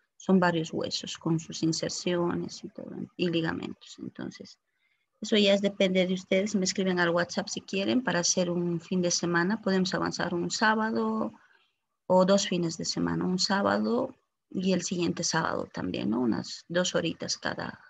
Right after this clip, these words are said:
cada fin de semana. El día jueves, em, no sé si van a dar microparcial el jueves o prefieren dar la siguiente semana, el día lunes o martes.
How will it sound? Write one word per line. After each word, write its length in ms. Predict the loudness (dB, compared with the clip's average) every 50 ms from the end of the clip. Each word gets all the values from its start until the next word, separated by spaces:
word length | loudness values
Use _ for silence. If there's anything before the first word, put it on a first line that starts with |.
| _ _ _ _ _ _ _ _
cada 220 | -4 -2 -2 -2 -4
fin 200 | -6 -8 -8 -8
de 80 | -8
semana. 420 | -8 -10 -8 -8 -8 -8 -8 -10 -14 _ _ _ _ -20 -20 _ _ -20 -20 -20 -20 -20 _ _ _ _ _ _ _ _ _ _
El 160 | 4 6 6
día 640 | 8 8 8 8 8 6 6 6 6 6 6 4 2
jueves, 760 | 0 -2 0 4 6 6 6 6 6 4 4 4 2 0 -2 0
em, 1200 | 2 2 2 2 0 0 0 0 0 0 -2 -2 -2 -2 -2 -2 -2 -2 -2 -4 -4 -6 -8 -10 -14 _ _ _ _ _ _ _ _ _ _ _ _ _ _ _ _ _ _ _ _ _ _ _ _ _ _ _ _ _ _ _ _
no 160 | 4 4 6
sé 180 | 6 8 6 6
si 360 | 6 6 4 4 4 4 2
van 220 | 2 4 6 6 6
a 60 | 6
dar 200 | 6 6 6 6
microparcial 800 | 6 4 4 4 2 0 0 2 0 0 0 2 2 4 4 4
el 100 | 4 2
jueves 640 | 0 0 2 4 6 6 6 4 2 0 -2 -2 -2
o 140 | -4 -4 -2
prefieren 500 | 0 -2 2 2 4 4 4 4 4 4
dar 360 | 4 4 4 4 2 2 -2
la 240 | -2 0 2 2 2
siguiente 560 | 2 0 -4 -4 0 0 0 0 0 -2 -4
semana, 640 | -4 -2 -2 0 2 4 4 4 4 4 4 4 2 2
el 320 | 0 -2 -2 -2 -2 -4 -6
día 480 | -6 -6 -4 -4 -2 0 0 0 0 2
lunes 440 | 2 4 4 4 4 4 4 2 2
o 40 |
martes. 640 | 2 2 4 4 2 2 0 -4 -10 -10 -8 -8 -8